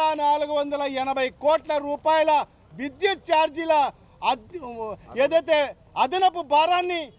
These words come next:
మరి ఈరోజు రాష్ట్ర ప్రజల మీద మోపడం జరిగింది.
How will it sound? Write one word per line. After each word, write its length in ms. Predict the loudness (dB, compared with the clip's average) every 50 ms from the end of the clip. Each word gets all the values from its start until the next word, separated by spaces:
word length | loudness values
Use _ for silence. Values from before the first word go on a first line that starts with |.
| _ -12
మరి 160 | -10 -8 -8 -8
ఈరోజు 300 | -4 -2 -2 -2 -2 -2
రాష్ట్ర 320 | -4 -2 -4 -4 -4 -6 -10
ప్రజల 300 | -8 -8 -8 -8 -8 -8
మీద 180 | -8 -6 -6
మోపడం 460 | -4 -4 -4 -4 -2 -2 -2 -2 -2 -2
జరిగింది. 380 | -4 -4 -4 -6 -6 -6 -8